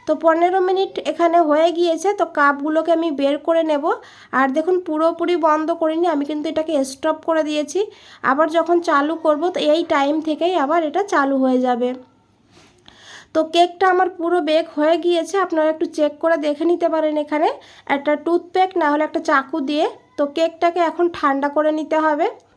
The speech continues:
আর এদিকে দেখুন কড়াইয়ের কেকটাও পনেরো মিনিট হয়ে গিয়েছে। তো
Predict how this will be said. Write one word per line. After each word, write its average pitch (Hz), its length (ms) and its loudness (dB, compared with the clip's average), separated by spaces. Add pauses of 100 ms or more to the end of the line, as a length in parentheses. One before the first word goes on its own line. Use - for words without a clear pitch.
(140)
আর 254 220 0
এদিকে 320 320 0
দেখুন 330 260 0 (100)
কড়াইয়ের 294 480 2
কেকটাও 294 480 0
পনেরো 294 320 2
মিনিট 311 320 -4
হয়ে 285 240 0
গিয়েছে। 311 400 -4 (460)
তো 285 80 0